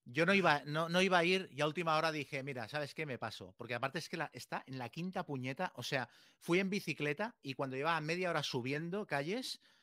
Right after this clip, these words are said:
en, en, pero en las Quimbambas, o sea, en el Tibidabo está aquello. A-, dejé la bicicleta en plan, "Ya no puedo más, voy a echar el bofe", y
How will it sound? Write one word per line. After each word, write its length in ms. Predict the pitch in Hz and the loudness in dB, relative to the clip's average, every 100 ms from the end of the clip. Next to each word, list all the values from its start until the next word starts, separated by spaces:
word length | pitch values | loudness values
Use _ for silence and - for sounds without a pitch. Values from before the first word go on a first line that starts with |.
| _ - - - | _ -14 -10 -8
en, 120 | 135 | -8
en, 140 | 131 117 | -8 -12
pero 180 | 104 107 | -12 -12
en 100 | 131 | -6
las 140 | 123 - | -6 -4
Quimbambas, 500 | 120 110 170 165 113 | -6 0 0 0 -4
o 40 | |
sea, 140 | 104 120 | -6 -6
en 60 | |
el 140 | 120 117 | -6 -6
Tibidabo 400 | 120 110 165 131 | -4 2 2 2
está 160 | - | -4
aquello. 340 | 120 135 117 110 _ _ _ _ | -6 -6 -8 -10 _ _ _ _
A-, 140 | 139 - | -10 -8
dejé 340 | 139 131 143 | -4 -2 4
la 80 | 180 | 4
bicicleta 440 | 202 156 143 151 175 | 4 0 -4 -2 -2
en 60 | |
plan, 140 | 139 117 | -2 -4
"Ya 100 | 117 | -6
no 100 | 117 | -4
puedo 200 | 127 120 | -4 0
más, 260 | 131 202 | 0 0
voy 120 | 123 117 | -2 -4
a 40 | |
echar 200 | 127 120 | -4 -2
el 60 | 117 | 0
bofe", 400 | 135 165 220 - _ _ _ | 0 0 -4 -6 _ _ _
y 120 | 143 | -10